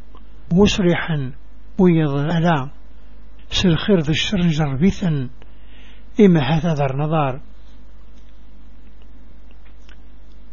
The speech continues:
فخلف من بعدهم خلف ورثوا الكتاب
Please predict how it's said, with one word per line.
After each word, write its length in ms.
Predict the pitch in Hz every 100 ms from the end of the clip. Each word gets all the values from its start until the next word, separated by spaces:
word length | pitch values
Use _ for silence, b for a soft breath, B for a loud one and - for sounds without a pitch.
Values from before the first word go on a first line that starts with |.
| - -
فخلف 640 | - 190 175 175 175 160
من 340 | 175 170 175 165
بعدهم 500 | 170 156 156 170 170
خلف 360 | - 180 -
ورثوا 540 | 180 170 170 170 165 180
الكتاب 640 | - 180 - 190 175 147